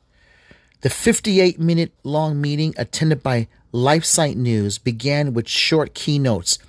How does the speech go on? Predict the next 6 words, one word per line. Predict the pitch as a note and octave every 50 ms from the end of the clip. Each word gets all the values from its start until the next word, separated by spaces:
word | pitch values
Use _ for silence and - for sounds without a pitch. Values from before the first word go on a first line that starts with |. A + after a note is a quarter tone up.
| _ - - - - - - - -
speeches | - - - - - - - F#3+ G#3 - - G#3+ G3 E3+
by | D#3 - D3+ C3+ A#2+
dissident | A2 G#2+ G#2+ - F#3+ F#3+ - - G#3 E3+ G#3+ G#3 G3 - - -
Sister | - - - - F3 E3+ - - - E3+ E3 E3 E3 _ _ _ _ _ _ _ _ -
Simone | - - - - C#3+ C3+ C#3 C3+ C#3 C#3 C#3 C3+
Campbell. | - - - C3 A#2 A2+ G#2 E2 C#2+ D2+ D#2